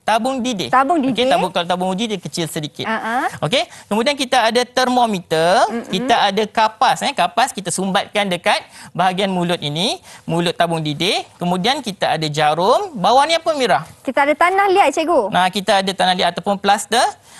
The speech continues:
Speaker 1: plaster sin lah.
Speaker 2: Uh-uh,
Speaker 1: Okey.
Speaker 2: untuk pegang jarum tu ke, cikgu?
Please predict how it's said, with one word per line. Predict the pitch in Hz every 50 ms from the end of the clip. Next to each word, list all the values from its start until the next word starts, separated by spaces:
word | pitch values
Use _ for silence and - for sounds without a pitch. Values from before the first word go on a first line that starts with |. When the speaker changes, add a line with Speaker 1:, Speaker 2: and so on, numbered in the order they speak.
| - _
Speaker 1:
plaster | _ 151 156 - -
sin | 170 - - 170 165 180 247
lah. | 294 277 -
Speaker 2:
Uh-uh, | - 220 214 - - 240
Speaker 1:
Okey. | 269 233 285
Speaker 2:
untuk | 370 381 294 269
pegang | 262 311 277 269
jarum | 277 269 269 254 254 262 254
tu | 240
ke, | 262 240 285 277
cikgu? | 262 240 320